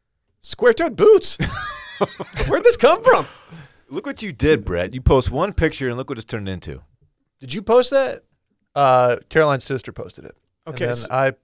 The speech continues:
Speaker 1: you reposted it?
Speaker 4: reposted
Speaker 3: Oh, oh, oh, oh, okay.
Speaker 4: on my story.
Speaker 1: So
Speaker 3: Now I remember.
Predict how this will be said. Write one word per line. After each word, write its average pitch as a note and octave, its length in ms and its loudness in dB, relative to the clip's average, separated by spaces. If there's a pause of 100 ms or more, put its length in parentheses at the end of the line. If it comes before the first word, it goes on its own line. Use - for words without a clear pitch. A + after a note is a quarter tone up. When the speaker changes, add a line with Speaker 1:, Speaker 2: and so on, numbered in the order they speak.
(220)
Speaker 1:
you B2+ 120 -18
reposted C#3+ 540 -2
it? F3 100 -6
Speaker 4:
reposted - 120 -14
Speaker 3:
Oh, E3 320 4
oh, C#3 60 -2
oh, C3 540 0
oh, - 40 -10
okay. F#2+ 260 -10 (240)
Speaker 4:
on A#2 60 -20
my A2 80 -14
story. A2+ 260 -12
Speaker 1:
So A#3+ 200 2
Speaker 3:
Now A#2 120 -6
I A2+ 40 -6
remember. G2 340 -14